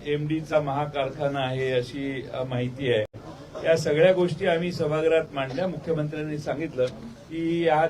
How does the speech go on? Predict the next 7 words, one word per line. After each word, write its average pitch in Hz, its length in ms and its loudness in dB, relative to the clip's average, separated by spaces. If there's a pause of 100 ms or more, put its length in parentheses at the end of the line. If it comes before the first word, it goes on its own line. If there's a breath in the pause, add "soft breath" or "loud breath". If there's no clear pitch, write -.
जास्त 147 340 -2
आता 175 320 2
पुढे 160 360 2
यायला 151 180 2
लागलेल्या 123 460 0
आहेत 98 120 2 (480)
आणि 160 500 -2